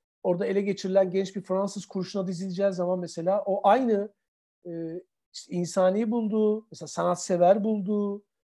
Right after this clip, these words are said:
ondan sonra efendim ahlaklı bulduğu subayın hiç, e, kılı bile titremeden, e, kurşuna dizilme kararı, infaz kararı verdiğini duyduğunda da şok oluyor.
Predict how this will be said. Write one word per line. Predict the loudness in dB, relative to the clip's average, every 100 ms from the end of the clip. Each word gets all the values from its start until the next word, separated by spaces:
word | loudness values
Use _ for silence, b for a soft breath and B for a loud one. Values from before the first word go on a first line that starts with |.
| _ _
ondan | -10 -8 -8 -12
sonra | -10 -10 -8
efendim | -6 -4
ahlaklı | 2 4 4 2 0 2
bulduğu | 0 0 -4
subayın | -4 0 2 0 -8 _ _ _ _
hiç, | _ -4 -4 -10
e, | -4 -2 0 -2 -6 _ _ _ -20 _ _ _ _
kılı | -2 0 0 0
bile | 0 -2
titremeden, | -2 -6 -2 -2 -2 -6 -8 _ _ _ _
e, | -4 -4 -4
kurşuna | -6 -6 -6 -6
dizilme | -6 -4 -4
kararı, | 0 0 0
infaz | -2 -2 -2 -2
kararı | 2 4 4
verdiğini | 6 4 2 0
duyduğunda | 0 -2 -4 -4
da |
şok | -4 0 2
oluyor. | 0 -4